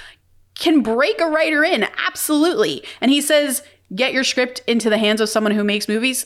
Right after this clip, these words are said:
H-, how do you do that, Jonathan? How do you do that without something like a con-, if you're living in Idaho or you're just an assistant somewhere or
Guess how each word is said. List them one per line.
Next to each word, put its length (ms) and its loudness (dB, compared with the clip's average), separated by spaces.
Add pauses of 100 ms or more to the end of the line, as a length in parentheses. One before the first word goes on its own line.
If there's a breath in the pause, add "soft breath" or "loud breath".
(140)
H-, 80 -4 (180)
how 180 0
do 80 -2
you 80 0
do 160 2
that, 260 0
Jonathan? 500 2
How 140 0
do 60 4
you 60 4
do 200 0
that 200 2
without 520 0 (880 loud breath)
something 480 0
like 240 2
a 60 -4
con-, 260 0
if 120 0
you're 240 2
living 220 2
in 80 2
Idaho 560 2
or 220 2
you're 320 2
just 420 -2
an 100 -2
assistant 480 -2
somewhere 460 2
or 460 2